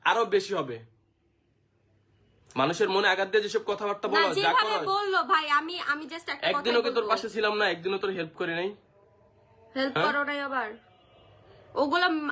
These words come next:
Speaker 2: ওগুলা
Speaker 1: ওর
Speaker 2: কখনো
Speaker 1: অবস্থা
Speaker 2: মনে
Speaker 1: দেখবে
Speaker 2: থাকে না।
Speaker 1: ফিউচার আরো খারাপ হবে, আমি বলে দিলাম। আজকের লাইভ লাগ-, লাগলে এই অংশটা সেভ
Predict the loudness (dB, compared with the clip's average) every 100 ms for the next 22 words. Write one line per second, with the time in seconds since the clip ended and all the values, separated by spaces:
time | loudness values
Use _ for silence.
0 | -4 0 4 4 4 2 0 2 2 2
1 | 0 0 2 2 4 2 2 2 2 0
2 | 0 -4 -4 -6 -2 0 2 0 0 0
3 | -2 -2 0 2 2 0 -4 -4 -2 0
4 | 0 0 0 0 -2 -4 -4 -6